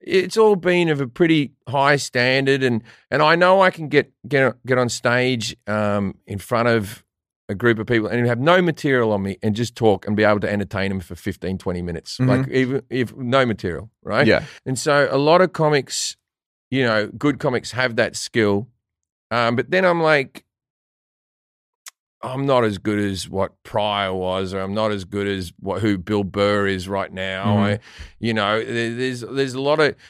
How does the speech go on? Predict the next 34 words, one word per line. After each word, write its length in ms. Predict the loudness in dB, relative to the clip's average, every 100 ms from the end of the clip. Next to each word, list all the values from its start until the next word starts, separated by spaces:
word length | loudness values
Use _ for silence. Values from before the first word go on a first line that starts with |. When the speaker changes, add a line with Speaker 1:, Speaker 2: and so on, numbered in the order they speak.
| _
Speaker 1:
you 120 | -4 0
know, 160 | 2
I 100 | 2
worked 240 | 4 2 2
with 160 | -2
Louis 240 | 0 0 0
C 340 | -4 -4 -4
K 380 | -2 -2 0 -2
and 100 | -2
I 120 | -4
was, 160 | -6 -10
like, 160 | -10
not 180 | -8 -6
as 140 | -6
good 180 | -8 -6
as 300 | -4 -4 -10
Louis 320 | -6 -2 -2 -2
C 300 | -6 -6 -6
K 460 | -6 -4 -2 -4
and 100 | -6
all 80 | -6 -6
that 120 | -6
type 220 | -4 -4
of 80 | -6
stuff. 380 | -4 -4 -4 -4
And, 360 | -4 -4 -6
but 140 | -6 -6
at 400 | -8 -10 -10 -6
the 100 | -8
end 140 | -6
of 80 | -10
the 80 | -10
day, 320 | -10 -6 -4
man, 340 | -2 -2 -6